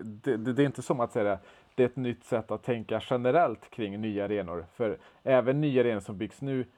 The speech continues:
byggs på liksom samma sätt som det har varit förut i det med liksom, eh, eh, vad säger,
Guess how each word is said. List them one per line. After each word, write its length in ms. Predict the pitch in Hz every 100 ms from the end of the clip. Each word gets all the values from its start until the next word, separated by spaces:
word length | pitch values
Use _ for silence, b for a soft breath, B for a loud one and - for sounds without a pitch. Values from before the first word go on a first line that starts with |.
| _
byggs 440 | 117 110 147 - - -
på 320 | 117 110 - - _ _
liksom 340 | - - 90 90 _ _ -
samma 420 | - 123 113 113
sätt 240 | - 110
som 140 | - 113
det 80 | 104
har 120 | 104
varit 220 | 107 95
förut 400 | 131 127 143 -
i 200 | 123 117
det 240 | 107 101 98
med 280 | 92 92
liksom, 400 | 95 - 95 92 92 b b b
eh, 480 | 107 107 92 87 87
eh, 540 | 85 - - 87 - - - - 62 - - - -
vad 100 | 110
säger, 160 | 107